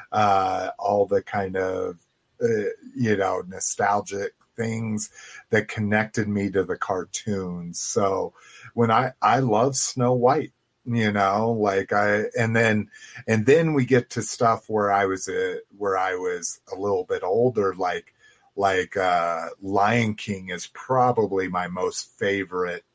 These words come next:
Disney movie of all time. Um, with, with Little Mermaid is, as crazy as it sounds, right behind it, you know?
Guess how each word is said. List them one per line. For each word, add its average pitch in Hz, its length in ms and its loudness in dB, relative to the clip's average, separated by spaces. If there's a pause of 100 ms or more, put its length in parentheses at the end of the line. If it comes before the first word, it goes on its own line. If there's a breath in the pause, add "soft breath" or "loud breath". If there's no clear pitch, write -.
(200)
Disney 95 360 -8
movie 90 360 -12
of 87 120 -8
all 85 200 -6
time. - 680 -10 (540 loud breath)
Um, 90 500 0
with, 98 240 -2 (300 loud breath)
with 131 240 6
Little 123 540 6
Mermaid 107 680 0
is, 90 380 -4 (100)
as 101 200 -6
crazy 101 460 -4
as 87 160 -6
it 87 140 -10
sounds, 98 560 -4 (180)
right 104 300 0
behind 104 500 -4
it, - 140 -12 (400)
you 95 240 -8
know? 87 400 -10